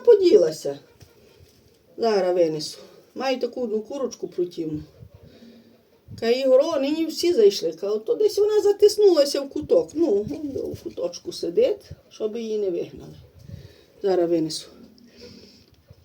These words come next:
Зерно їдять зимою, буряк, моркву, капусту, як маю. Ось, е, гарбузів саджу багато.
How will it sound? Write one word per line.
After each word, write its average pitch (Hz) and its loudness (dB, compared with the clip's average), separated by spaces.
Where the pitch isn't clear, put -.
Зерно 277 0
їдять 277 4
зимою, 262 0
буряк, 254 2
моркву, 254 2
капусту, 269 -2
як 233 4
маю. 233 0
Ось, 233 0
е, 226 0
гарбузів 269 2
саджу 240 0
багато. 220 0